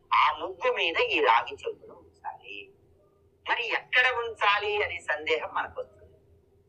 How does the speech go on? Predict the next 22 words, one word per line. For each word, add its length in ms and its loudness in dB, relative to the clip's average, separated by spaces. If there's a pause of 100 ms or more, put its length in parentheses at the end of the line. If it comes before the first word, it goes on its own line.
(140)
ఎక్కడ 380 -2
ఉంచాలంటే 640 -2 (800)
మీ 160 -4 (120)
సింహద్వారం 840 4
ఉంటుంది 380 -8
కదా, 220 4 (320)
ఆ 80 8 (160)
సింహద్వారం 840 6 (220)
తెరవగానే 760 6 (420)
ఎదురుగా 540 0 (200)
కుడివైపుకు 680 2
రాగి 300 4
చెంబును 380 -10
ఉంచాలి. 420 -12 (540)
సింహద్వారానికి 920 0
సరిగ్గా 500 -2 (140)
ఎదురుగా 340 2 (420)
కుడివైపున 580 -4
రాగి 280 0
చెంబు 240 -10
ఉంచాలి. 380 -8 (560)
అలా 200 4